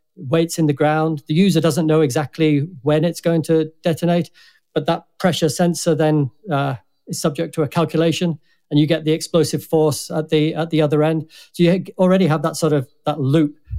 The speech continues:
What we're looking at with future technologies is, is the potential of those to be more complicated and, of course, to be more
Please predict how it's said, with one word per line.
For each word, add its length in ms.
What 160
we're 100
looking 240
at 140
with 160
future 280
technologies 680
is, 300
is 180
the 60
potential 380
of 40
those 160
to 100
be 180
more 260
complicated 580
and, 100
of 80
course, 200
to 100
be 80
more 320